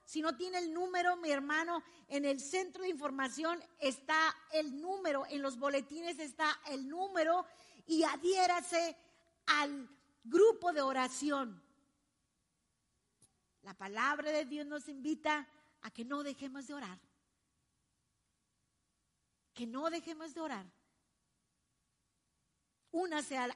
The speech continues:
a nue-, a la, al, al servicio de oración los miércoles, mis hermanos.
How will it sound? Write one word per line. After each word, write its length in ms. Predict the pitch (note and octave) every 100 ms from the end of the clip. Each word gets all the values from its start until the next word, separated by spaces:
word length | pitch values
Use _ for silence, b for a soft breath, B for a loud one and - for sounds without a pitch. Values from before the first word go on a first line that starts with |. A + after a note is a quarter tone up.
| -
a 140 | A#3+
nue-, 340 | B3+ D4+ D#4 -
a 140 | C4
la, 300 | B3 B3+ A#3+
al, 320 | A#3 C4+ A#3+ G3+ _ -
al 140 | C#4+
servicio 500 | A3 B3+ A3 D#4 E4
de 80 | C4
oración 480 | B3 A#3+ D4 D4 C#4 B B
los 220 | - B3+
miércoles, 500 | C4+ D#4 D#4+ D#4 C#4
mis 200 | B3+ B3+
hermanos. 680 | C4 B3 B3+ A3+ G#3 - -